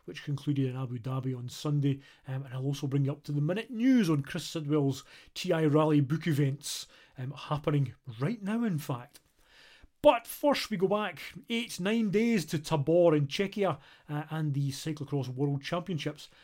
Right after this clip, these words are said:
Uh, we saw four rainbow jerseys, um, one in not dissimilar ways, um, on, and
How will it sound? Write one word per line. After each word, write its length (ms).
Uh, 220
we 200
saw 680
four 460
rainbow 400
jerseys, 600
um, 360
one 200
in 140
not 460
dissimilar 560
ways, 680
um, 300
on, 300
and 160